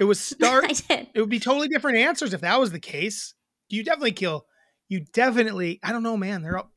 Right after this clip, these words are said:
Speaker 1: a couple of those dudes are real ugly.
Speaker 2: No.
Speaker 1: It was start.
Speaker 2: Yeah.
Speaker 1: It was start, bench, cut. And they all were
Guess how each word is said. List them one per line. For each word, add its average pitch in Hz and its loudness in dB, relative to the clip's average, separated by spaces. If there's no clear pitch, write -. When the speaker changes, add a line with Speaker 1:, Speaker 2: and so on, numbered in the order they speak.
Speaker 1:
a - -20
couple 202 -12
of - -
those 185 -8
dudes 180 -8
are 151 -8
real 160 -8
ugly. 123 -16
Speaker 2:
No. 330 0
Speaker 1:
It 170 -6
was 160 -8
start. 226 2
Speaker 2:
Yeah. 240 -2
Speaker 1:
It - -6
was 160 -6
start, - -2
bench, 175 -4
cut. - -16
And 180 -4
they 202 -8
all 233 2
were 240 2